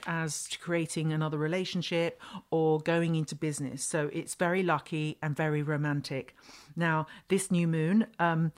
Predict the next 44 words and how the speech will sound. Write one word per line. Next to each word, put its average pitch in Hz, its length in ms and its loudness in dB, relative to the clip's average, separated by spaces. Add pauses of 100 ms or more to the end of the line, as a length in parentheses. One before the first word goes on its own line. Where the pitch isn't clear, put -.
it's 175 160 -2
kinda 247 340 2
like 180 260 0
adds 180 240 2
weight 165 300 0
to - 100 -6
everything 160 360 0
we've 160 160 -2
been 160 140 -2
saying. 170 500 -2 (400)
And 180 240 2 (280)
even 311 400 2
if 226 240 0
you've 214 160 2
kinda 196 280 0
in 196 140 0
a 185 80 4
relationship 180 560 0
or 156 80 -2
thinking 202 440 2
of 160 60 0
a 170 60 2
relationship 160 560 0
and 160 120 -2
it's - 120 -10
kinda, 170 340 -4
"Am 165 140 0
I 208 100 2
deluded 180 560 0
that 156 140 -6
this 147 160 -6
is 156 80 -10
gonna 151 180 -2
work? 151 420 -2
Am 175 140 0
I? 262 260 0
Is 175 120 -8
this 208 240 -6 (120)
delusional?" 180 640 0 (320)
It 196 240 2
can 185 300 0
kickstart - 1080 -2 (120)
something, 151 480 -2
kickstart 190 580 -2